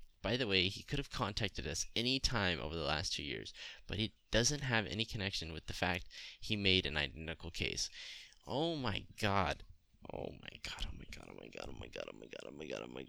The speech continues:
god, oh my god. This is obviously after the later case, or the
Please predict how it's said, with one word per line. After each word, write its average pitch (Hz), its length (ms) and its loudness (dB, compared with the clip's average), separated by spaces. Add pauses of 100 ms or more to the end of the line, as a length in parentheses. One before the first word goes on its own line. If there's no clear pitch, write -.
god, 85 560 4
oh - 60 -6
my 67 140 -6
god. 78 360 2
This 87 200 2
is - 200 -2
obviously 104 360 2
after 107 240 2
the 78 100 0
later 82 240 2
case, - 460 -2
or 85 160 0 (140)
the 76 380 -2